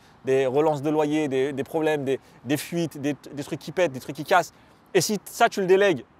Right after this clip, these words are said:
bah, ça te nique ta rentabilité. Donc en vrai, c'est pas forcément passif.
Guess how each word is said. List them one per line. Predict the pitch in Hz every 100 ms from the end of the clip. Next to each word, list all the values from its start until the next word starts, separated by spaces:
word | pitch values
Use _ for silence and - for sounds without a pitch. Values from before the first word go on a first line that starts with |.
| 143
bah, | 147
ça | 151
te |
nique | 143 180
ta | 165
rentabilité. | 151 156 151 151 151
Donc | 147 131
en | 135
vrai, | 127 143 - -
c'est | - 127
pas | 139
forcément | - - 113
passif. | 110 180 -